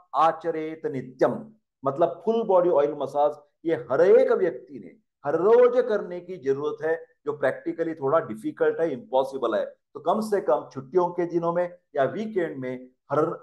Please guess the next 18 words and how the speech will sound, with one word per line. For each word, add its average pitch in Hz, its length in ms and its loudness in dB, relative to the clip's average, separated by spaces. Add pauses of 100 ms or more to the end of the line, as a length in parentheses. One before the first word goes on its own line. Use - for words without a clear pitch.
हर 240 180 6
व्यक्ति 180 320 0
ने 170 100 -2
कोशिश 170 440 -10
करनी 156 300 -6
चाहिए 135 340 -2
कि - 340 -14
खुद 214 380 -4
को 151 420 -4
तेल 160 160 2
से 147 580 -6
परस्पर 214 640 2
या 156 100 2
खुद 208 340 -4
को 160 60 -8
खुद 190 240 2
सेल्फ 196 300 0 (100)
मसाज 147 280 0